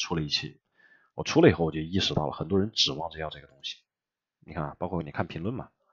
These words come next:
是吧？求这个系列更新呐，不好意思，我不更新，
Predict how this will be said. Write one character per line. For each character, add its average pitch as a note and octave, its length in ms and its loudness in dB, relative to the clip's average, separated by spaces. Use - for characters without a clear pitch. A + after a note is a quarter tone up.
是 - 40 -20
吧？ E2 220 -4
求 - 220 -2
这 A2+ 100 2
个 F#2+ 60 4
系 - 160 4
列 F2+ 140 4
更 F2+ 180 2
新 E2+ 160 -4
呐， E2+ 220 -6
不 D#2 80 -6
好 C#2+ 80 -6
意 C2+ 80 -10
思， - 220 -12
我 D2+ 100 -6
不 - 100 -12
更 D2+ 180 -2
新， - 160 0